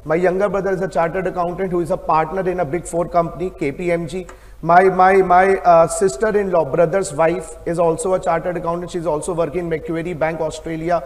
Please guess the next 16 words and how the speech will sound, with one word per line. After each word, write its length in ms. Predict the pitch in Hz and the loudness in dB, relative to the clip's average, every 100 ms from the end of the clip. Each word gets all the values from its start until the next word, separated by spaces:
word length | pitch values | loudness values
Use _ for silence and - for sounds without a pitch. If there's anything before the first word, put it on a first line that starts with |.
| - - | -8 -10
उनके 200 | 156 160 | -6 -4
India 240 | 160 165 165 | -4 -2 -2
में 140 | 165 | -2
operations 560 | 147 160 160 160 175 165 | -4 -4 -6 -6 -6 -4
है। 220 | 170 - - - | -6 -8 -20 -6
My 140 | 156 185 | -2 0
Tauji 600 | 185 160 175 165 214 - | 2 2 2 -2 -6 -6
is 120 | 175 | -2
a, 240 | 185 175 156 | 4 6 4
you 200 | - 170 | 0 -2
know, 140 | 175 170 - | 0 -2 0
again 280 | 156 180 185 | 0 0 0
a 120 | 180 | -2
chartered 400 | - 165 170 185 | 0 -2 0 -4
accountant। 500 | 180 175 175 180 180 | -2 -4 -4 -6 -2
His 160 | 190 | -2